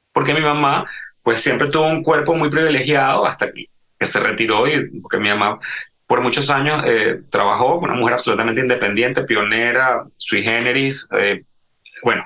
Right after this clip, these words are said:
mi mayor referente en la vida. Y mi mamá hasta que trabajó se mantuvo, bueno, espigada. Pero luego cuando se retiró, decidió disfrutar la vida y se engordó. Y cuando se engordó, mi mamá me decía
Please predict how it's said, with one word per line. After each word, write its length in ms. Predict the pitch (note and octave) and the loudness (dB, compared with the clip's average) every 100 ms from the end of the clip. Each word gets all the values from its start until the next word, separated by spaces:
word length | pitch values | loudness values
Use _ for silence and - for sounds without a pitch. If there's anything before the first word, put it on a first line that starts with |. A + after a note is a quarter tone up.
| - - - | -12 -20 -10
mi 260 | - B2+ | -4 0
mayor 360 | C3 B2+ B2+ C3 | 2 2 2 0
referente 380 | D3 B2+ B2 C3+ | 0 -2 0 0
en 60 | |
la 80 | C3+ | 2
vida. 340 | A2+ G2+ C#3 F#3 _ _ _ _ _ _ _ _ _ | 2 0 -2 -4 _ _ _ _ _ _ _ _ _
Y 220 | A#2+ B2 | 0 2
mi 100 | B2 | 2
mamá 280 | B2 B2+ B2+ | 2 2 0
hasta 180 | B2 E3+ | 0 -2
que 80 | G3+ | 0
trabajó 420 | E3+ D3 C#3 E3 | 2 2 2 0
se 120 | G3+ | 2
mantuvo, 600 | F#3 D3 C#3 E3+ F#3+ G#3 | 0 0 2 2 4 2
bueno, 220 | B2 G#2+ - - _ - | 0 -2 -6 -16 _ -6
espigada. 760 | B2 C#3 B2 B2 G#2 C2 - _ _ _ _ - | -4 -2 2 2 2 0 -6 _ _ _ _ -2
Pero 140 | C#3 | 2
luego 200 | C#3+ D3+ | 2 2
cuando 200 | A#3 A3 | 2 2
se 100 | F3+ | 0
retiró, 680 | D3+ C#3+ C#3+ D3 G#3 B3 - - - _ _ - - | 0 0 2 2 2 0 -6 -20 -20 _ _ -18 -10
decidió 500 | G#2+ B2 C#3+ C#3 C#3 | -4 0 0 2 2
disfrutar 340 | E3+ G3+ D#3 | 2 2 2
la 140 | D#3+ E3+ | 2 2
vida 240 | E3 F3 | 2 2
y 40 | F#3+ | 0
se 120 | D3+ | 0
engordó. 480 | C3+ B2+ C3 C#3 - - - - _ - | 2 2 2 0 -4 -12 -18 -20 _ -4
Y 120 | B2 | 0
cuando 240 | C#3+ C#3 | 2 2
se 120 | C#3 A3 | 2 2
engordó, 520 | G3+ D#3 C#3+ D3 C#3+ | 2 2 2 0 0
mi 100 | C#3 | 0
mamá 160 | C#3 C#3 | 2 2
me 160 | F3+ | 0
decía 540 | D#3+ - D3 D3+ - | 0 0 2 2 0